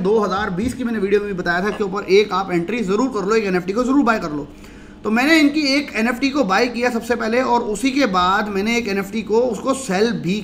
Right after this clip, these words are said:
किया। अगर मैं जाता हूँ अपने profile के अंदर तो आप देखेंगे ये एक एनएफ़टी है जिसको मैंने बाय करा, ज़ीरो पॉइंट फ़ोर्टीन dollars के आसपास का मैंने इसको बाय किया था, इस एनएफ़टी को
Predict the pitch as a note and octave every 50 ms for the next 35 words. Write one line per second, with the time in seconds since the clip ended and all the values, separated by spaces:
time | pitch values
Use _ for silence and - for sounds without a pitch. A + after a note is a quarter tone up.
0 | - E3+ F3+ F#3+ F3+ D#3+ - - - - - - - - - - F3+ G#3+ G#3 G#3
1 | G#3 F#3 F#3+ F3+ F3+ B3 C4 C#4 D4 C#4 A3+ A3 A#3+ A#3 A3 G#3+ F#3 F#3+ F3+ F#3
2 | G#3 G3+ G#3+ G#3 F#3+ F3 E3 E3 E3+ G#3+ A#3+ - - - - - - - - -
3 | - - - - - - - - - - - - - - - - - - - -
4 | - - - - - - - A3 A#3+ A3+ A#3+ A#3+ C4 C#4+ D4 E4 D#4+ C4 C4 C#4+
5 | D4+ D4 - G#3+ A3 A#3 C#4 C4+ - D4 C#4+ C4+ A#3+ A3 A#3 B3+ C#4 A3+ A#3 A3+
6 | - D4 D4 C#4 A#3+ A#3+ A3+ B3 C4+ D#4 E4+ E4+ - D#3+ C#3 - - F#3 G3 A3+
7 | B3+ B3 B3 A3 F#3+ F#3 G3 A3+ B3+ G#3 A3+ A#3+ A#3+ B3 G3 G#3+ A3 B3+ C#4 B3
8 | - G3 G3 F#3+ G3 A#3 B3+ A#3+ G#3+ F3+ E3+ F3+ F#3 F3+ - G#3+ F#3 E3+ E3 E3
9 | F3 F3 F3 F3 F3+ E3+ E3+ E3 D#3+ - D#3+ D#3 C#3+ D3 D#3 F3 F#3+ F#3 G3 F#3+
10 | F3+ F3 G3 G3 F#3 F3+ F3+ E3+ F3 - F3 E3 F3 G3+ A3+ C#4 -